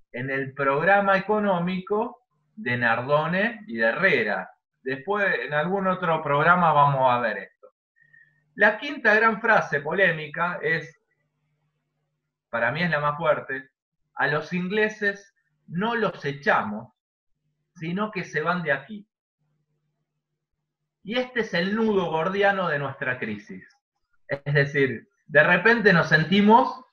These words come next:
como huérfanos. Y eso genera angustia e incertidumbre.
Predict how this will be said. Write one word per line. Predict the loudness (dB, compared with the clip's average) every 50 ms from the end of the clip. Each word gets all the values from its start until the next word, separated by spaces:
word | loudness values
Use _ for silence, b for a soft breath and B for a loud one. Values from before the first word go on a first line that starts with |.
| _ _ _
como | -2 2 4 6
huérfanos. | 8 8 8 8 6 4 4 2 2 2 2 -2 -6 -8 -14 _ _ _ _ _ _ _ _ _ _ _ _ _ _ _ _ _ _ _ _ _ _ _ _ _ _ _ _ _ _ _ _ _ _ _ _ _ -20 -20 -8 _
Y | 4 6 6
eso | 6 6 4 4
genera | 6 6 6 6 8 8 8 8 8 6
angustia | 6 4 4 2 0 0 2 4 4 4
e | 4 2
incertidumbre. | 2 0 2 2 2 2 2 0 0 2 4 6 6 6 6 4 2 0 0 0 0 0 -2 -4 -8